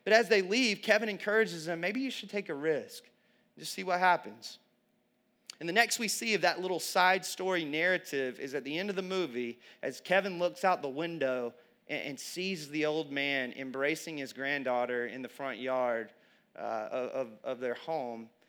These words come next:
And, and the son is there as well. And, and we're meant to see this beautiful picture of reconciliation that takes place in, in the midst of this man's story. You know what you don't see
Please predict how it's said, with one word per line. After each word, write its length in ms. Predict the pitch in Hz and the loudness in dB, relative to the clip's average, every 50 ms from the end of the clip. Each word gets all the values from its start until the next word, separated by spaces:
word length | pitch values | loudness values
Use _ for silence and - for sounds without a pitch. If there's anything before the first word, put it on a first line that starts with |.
| _ _ _ - | _ _ _ -10
And, 180 | 123 - - | -8 -6 -6
and 100 | 135 127 | -6 -6
the 40 | 123 | -6
son 400 | - - - - 160 165 160 147 | -6 -6 -4 -2 0 0 0 0
is 200 | 131 131 120 113 | -2 -4 -6 -4
there 360 | 120 127 123 127 123 120 113 - | -2 0 2 2 2 2 0 -2
as 180 | 127 117 117 | -4 -8 -8
well. 480 | 120 127 139 139 131 127 117 113 110 - | -4 -2 2 4 4 4 4 2 -2 -4
And, 240 | 123 127 123 120 107 - - | -6 -8 -8 -10 -12 -14 -14
and 100 | 123 127 | -12 -10
we're 140 | 127 127 127 | -8 -8 -6
meant 180 | 139 147 127 123 | -6 -6 -6 -8
to 40 | |
see 240 | 117 - - 147 143 | -10 -10 -8 -8 -8
this 160 | 123 113 - | -8 -8 -12
beautiful 440 | - 127 135 147 156 151 151 - 147 | -12 -8 -4 -4 -4 -4 -6 -8 -12
picture 640 | - - 156 139 117 - - - 131 127 123 120 113 _ _ _ _ _ _ _ - | -8 -6 -6 -6 -6 -8 -8 -6 -4 -4 -6 -6 -8 _ _ _ _ _ _ _ -8
of 200 | 117 110 113 123 | -8 -6 -2 -2
reconciliation 1120 | 123 131 - 131 120 - - 123 120 117 120 113 110 113 110 - - 117 110 107 104 98 98 _ _ _ _ _ _ _ | -2 -2 -2 -6 -12 -12 -8 -8 -6 -4 -4 -2 -2 -4 -4 -6 -10 -10 -10 -12 -12 -14 -16 _ _ _ _ _ _ _
that 140 | 107 107 - | -12 -12 -12
takes 320 | - - 123 104 - - - | -8 -8 -8 -8 -8 -14 -20
place 640 | _ - 127 131 135 117 110 107 - - - - - _ _ _ _ _ | _ -10 -4 -2 -2 -2 -2 -6 -10 -14 -14 -16 -18 _ _ _ _ _
in, 100 | 110 98 | -18 -18
in 200 | - - 117 113 | -14 -14 -14 -12
the 60 | 117 | -12
midst 360 | 113 120 123 104 - - - | -8 -8 -8 -8 -8 -8 -6
of 200 | 120 113 113 104 104 - - | -6 -6 -6 -6 -10 -14 -12
this 240 | 123 123 - - - | -12 -12 -12 -10 -12
man's 280 | 117 110 110 104 - | -10 -10 -10 -10 -8
story. 520 | - - - 135 135 131 117 107 101 98 95 _ _ _ _ _ _ _ _ _ _ _ _ _ _ _ _ _ _ _ _ _ _ _ - - _ _ | -10 -10 -8 -8 -6 -4 -4 -6 -6 -8 -12 _ _ _ _ _ _ _ _ _ _ _ _ _ _ _ _ _ _ _ _ _ _ _ -20 -20 _ _
You 60 | 170 | -6
know 80 | 202 269 | -4 -2
what 120 | 269 190 | -2 -2
you 80 | 175 151 | -4 -6
don't 320 | 127 135 131 139 - - | -4 -4 -4 -4 -4 -8
see 360 | - - - 180 170 170 175 | -10 -6 -4 -4 -4 -4 -6